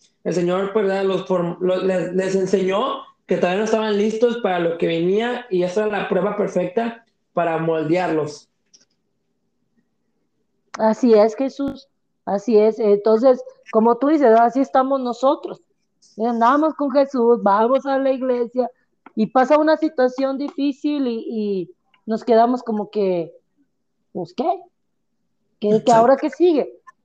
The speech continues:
Speaker 2: ¿Verdad? Y el Señor, el Señor dice, "Bueno, ¿qué es lo que vas a hacer?". Hablando de la confianza,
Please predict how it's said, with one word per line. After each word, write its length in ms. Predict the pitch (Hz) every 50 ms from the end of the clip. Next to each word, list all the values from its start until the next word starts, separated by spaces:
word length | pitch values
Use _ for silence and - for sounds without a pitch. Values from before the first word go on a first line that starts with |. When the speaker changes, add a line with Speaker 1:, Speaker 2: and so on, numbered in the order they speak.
| _ _ -
Speaker 2:
¿Verdad? 340 | 208 208 220 233 233 233 - -
Y 80 | 208 202
el 100 | 202 202
Señor, 760 | - 220 202 202 208 208 214 226 240 254 269 254 240 214 - - - - _ _ _ _ _ -
el 140 | 220 220
Señor 460 | 220 - 220 202 208 214 226 240 233 202
dice, 280 | 240 233 226 - 240
"Bueno, 480 | 208 196 196 214 262 294 269 226 190 175 175 - - -
¿qué 140 | - 196 196
es 60 | 196
lo 140 | 240 262 254
que 100 | 294 269
vas 200 | 233 254 262 -
a 40 | 285
hacer?". 200 | - - 320 440 427 _ _ _ _ _ _ _ _ _ _ _ _ -
Hablando 400 | 196 196 190 196 196 214 240 247
de 120 | 254 233
la 140 | 214 196 180
confianza, 640 | - 196 190 190 190 - 240 277 311 330 - _